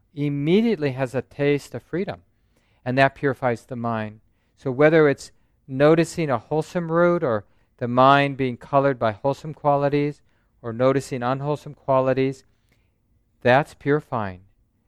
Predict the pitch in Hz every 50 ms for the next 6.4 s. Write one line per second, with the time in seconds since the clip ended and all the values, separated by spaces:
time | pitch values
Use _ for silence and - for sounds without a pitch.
0 | _ _ _ _ _ _ _ _ - 120 120 117 156 160 - - - 170 165 160
1 | - 147 139 131 127 123 123 123 131 139 151 160 156 147 - _ _ - - _
2 | _ _ _ _ - 123 - - - - 143 139 135 139 139 127 110 101 98 98
3 | _ _ _ _ _ _ _ _ _ _ _ _ - - - - 165 185 202 208
4 | 208 - - 139 156 143 139 135 139 135 139 147 - _ _ _ _ _ _ -
5 | 139 117 - 135 131 127 131 127 120 127 135 - - - - 135 123 113 101 98
6 | - 113 104 101 98 92 87